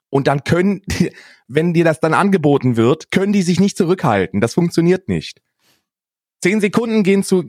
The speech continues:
also <laughs> zehn Sekunden geht halt zu weit. Das ist halt eine Maßregelung. Genauso wie dieses Bumsen. Dieses Bumsen ist halt einfach ein Zeichen von sehr schlechter Erziehung. Weil wenn du dich auf den Boden legst und dein Hund instant anfängt, dich zu bumsen, dann heißt das mit anderen Worten, der respektiert dich nicht. Also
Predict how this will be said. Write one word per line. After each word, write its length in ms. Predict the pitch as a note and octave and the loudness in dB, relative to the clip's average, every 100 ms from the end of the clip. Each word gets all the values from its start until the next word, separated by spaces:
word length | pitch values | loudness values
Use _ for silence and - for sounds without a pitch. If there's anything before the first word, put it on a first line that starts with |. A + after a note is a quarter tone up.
| - | -6
also 180 | D3+ D3+ | -6 -6
<laughs> 40 | |
zehn 260 | - - F3+ | -6 -4 -2
Sekunden 360 | D#3+ F#3 F3+ E3 | -2 0 0 0
geht 160 | E3+ | 2
halt 140 | E3 D#3 | 0 0
zu 120 | C3+ | -2
weit. 360 | C#3 A#2 - _ - | 0 -2 -4 _ -6
Das 120 | C#3 | -2
ist 40 | D#3 | 0
halt 140 | C3+ | 0
eine 100 | C3 | 0
Maßregelung. 680 | B2 C#3 - F#2 F2+ G2 A#2+ - - _ | 0 0 0 0 2 0 -2 -10 -20 _
Genauso 360 | - C3 D#3 D3 | -4 -2 0 0
wie 60 | C#3 | 0
dieses 280 | B2+ A#2+ | 0 -2
Bumsen. 440 | - C#3+ D3 A2+ G#2 | -4 -2 0 0 0
Dieses 220 | A2+ A2+ | 0 -2
Bumsen 380 | B2 C#3+ B2 B2 | 0 0 0 0
ist 100 | B2+ | 0
halt 100 | A2 | 0
einfach 220 | B2+ B2+ | 0 0
ein 80 | A#2 | -2
Zeichen 380 | - B2 B2 A2 | -2 -2 -2 -2
von 180 | A2 G2+ | 0 2
sehr 140 | A2 | 0
schlechter 340 | - A2+ - | 0 -2 0
Erziehung. 500 | F#2+ G2 B2 A2 G#2 - _ _ _ - | -2 0 2 2 0 -6 _ _ _ -4
Weil 300 | G#2 G2+ G#2 | 0 0 0
wenn 100 | A2 | 0
du 40 | |
dich 160 | A#2 A#2 | 0 0
auf 80 | A#2+ | 0
den 80 | A2+ | 2
Boden 260 | B2 C#3 G#2+ | 2 2 2
legst 360 | G#2 - - _ _ _ | 0 -2 -18 _ _ _
und 160 | G#2+ A2+ | -4 -2
dein 140 | G#2+ | 0
Hund 180 | C3 C#3 | 0 2
instant 320 | B2 C3+ C3 | 0 0 -2
anfängt, 340 | B2+ C3+ C3 A#2 | -2 0 -2 -2
dich 120 | A#2 | -4
zu 120 | B2 | -2
bumsen, 400 | B2 C3 G2+ G#2 | 0 0 2 2
dann 140 | G2+ | 2
heißt 180 | G2+ A#2 | 0 -2
das 120 | A2+ | -2
mit 100 | A2+ | -2
anderen 240 | F#2 A#2 A2 | 0 0 0
Worten, 420 | A2 A2+ A2 A2 _ _ _ _ _ _ _ _ | 0 0 -2 -2 _ _ _ _ _ _ _ _
der 100 | A2+ | -2
respektiert 400 | A2+ - A2 B2 | 0 0 0 0
dich 140 | G2 E2+ | -2 -2
nicht. 260 | D2 - - | -4 -4 -6
Also 360 | G#2 G#2+ G#2 | -2 0 0